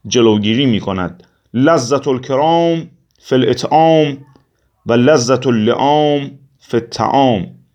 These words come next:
انسانهای جوانمرد و باگذشت و کریم و بخشنده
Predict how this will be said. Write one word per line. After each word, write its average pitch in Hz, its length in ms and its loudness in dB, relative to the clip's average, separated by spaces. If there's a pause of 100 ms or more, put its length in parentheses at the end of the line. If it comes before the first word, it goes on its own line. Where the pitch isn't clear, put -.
(540)
انسانهای 143 540 2
جوانمرد 131 760 0
و 120 80 2
باگذشت 123 840 0
و 113 140 -2
کریم 151 640 -2
و 120 80 2
بخشنده 113 760 0